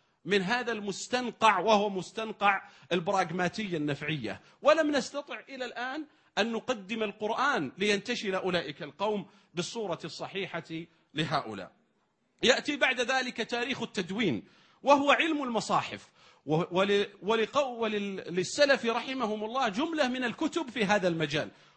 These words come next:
ولا أعرف إلا بعض البرامج التي قدمت: رحلة القرآن في المجد الوثائقية على مدى عشر حلقات قدم فيها تاريخ تدوين المصحف الشريف وكتابته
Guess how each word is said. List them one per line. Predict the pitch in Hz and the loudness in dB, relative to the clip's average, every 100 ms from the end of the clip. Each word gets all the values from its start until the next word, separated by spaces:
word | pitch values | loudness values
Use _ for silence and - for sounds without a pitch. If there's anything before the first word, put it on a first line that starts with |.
| - | 0
ولا | 269 302 277 | 2 2 2
أعرف | 277 254 208 | 0 0 -4
إلا | 247 277 285 277 | -8 -6 -2 -2
بعض | 247 262 240 | 0 0 -2
البرامج | 226 233 262 269 226 | -2 0 0 0 -2
التي | 226 226 - | -4 -4 -6
قدمت: | 202 226 165 151 127 - - - 214 | -6 -6 -4 -4 -4 -8 -20 -10 0
رحلة | 277 262 254 | 0 0 -2
القرآن | 240 - 220 233 262 247 | -4 -2 2 4 2 2
في | 208 | -2
المجد | 220 254 190 | 0 -2 -2
الوثائقية | 220 214 196 196 208 262 247 208 | -2 0 0 -2 -2 -6 -2 0
على | 185 208 | 2 2
مدى | 208 240 208 | 0 0 2
عشر | 220 - 208 | 2 0 -4
حلقات | 180 196 185 220 262 - - - _ | -2 0 0 -2 -4 -8 -16 -20 _
قدم | 277 254 220 262 247 233 - - _ _ | -6 -4 -6 0 2 0 -2 -20 _ _
فيها | 247 262 240 220 - | -4 -2 -2 -4 0
تاريخ | 214 233 269 220 | 2 2 0 -4
تدوين | 214 196 208 254 | -4 -4 -2 -2
المصحف | 220 220 233 - 175 | 0 -2 -4 -4 -4
الشريف | 180 196 196 160 - _ _ - | -2 0 0 -2 -6 _ _ -2
وكتابته | 196 226 226 196 226 - 170 | -2 -2 0 0 0 -2 -4